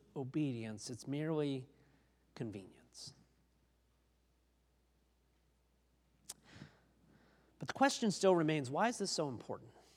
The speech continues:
Which brings us, I think, all the way back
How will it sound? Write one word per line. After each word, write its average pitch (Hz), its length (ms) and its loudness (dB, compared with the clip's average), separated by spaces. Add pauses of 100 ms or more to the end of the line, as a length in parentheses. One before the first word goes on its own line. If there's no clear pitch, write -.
(1600)
Which - 120 -18
brings 262 220 6
us, 190 140 2
I 180 80 6
think, 294 280 0
all 233 220 12
the 240 60 4
way 247 100 10
back 185 480 6